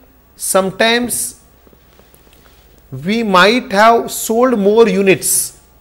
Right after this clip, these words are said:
So that is a change in the number of units sold or our volume.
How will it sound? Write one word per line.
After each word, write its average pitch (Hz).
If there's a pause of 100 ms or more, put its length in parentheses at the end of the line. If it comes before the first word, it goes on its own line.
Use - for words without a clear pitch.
(1500)
So 196
that 180
is 226
a 240
change 240
in 214
the 233 (1120)
number 185
of 254
units 208
sold 143
or 156
our 190
volume. 151